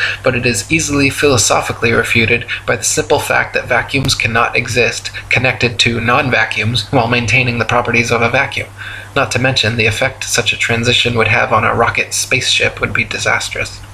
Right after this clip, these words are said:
One hundred and sixty. It is impossible for rockets or any type of jet propulsion engines to work in the alleged non-atmosphere of vacuum space, because without air or atmosphere to push against, there is nothing to propel the vehicle forwards.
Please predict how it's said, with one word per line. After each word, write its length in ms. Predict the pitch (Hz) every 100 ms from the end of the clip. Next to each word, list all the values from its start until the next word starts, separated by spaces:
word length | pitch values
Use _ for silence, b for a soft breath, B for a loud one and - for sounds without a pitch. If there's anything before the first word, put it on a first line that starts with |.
| - - - - - - - -
One 140 | 120
hundred 240 | 117 139 135
and 100 | 123
sixty. 400 | - - - - - B B B B - -
It 40 |
is 120 | 127
impossible 560 | 127 113 160 160 123 120
for 220 | - 113
rockets 680 | 117 120 127 120 - - - B
or 100 | 131
any 160 | 131 131
type 240 | 127 120
of 140 | 110
jet 260 | - 123 -
propulsion 480 | - - 123 - 117
engines 400 | 120 117 110 110
to 140 | 117
work 260 | 123 123 -
in 80 | 120
the 80 |
alleged 420 | 110 117 117 120 120
non-atmosphere 880 | 117 117 117 - - - - 120
of 180 | 123 117
vacuum 360 | 123 120 120 113
space, 460 | - 123 110 - - B B
because 300 | 127 135 123
without 320 | 127 127 127 -
air 240 | 120 127 120
or 100 | 110
atmosphere 540 | 120 113 - 120 113
to 140 | -
push 260 | 104 143 -
against, 400 | 107 104 113 - B B
there 160 | 127 123
is 120 | 117
nothing 400 | 127 131 151 147
to 100 | -
propel 360 | - - - 127
the 120 | 123
vehicle 340 | 120 110 -
forwards. 680 | 104 - 127 120 117 - -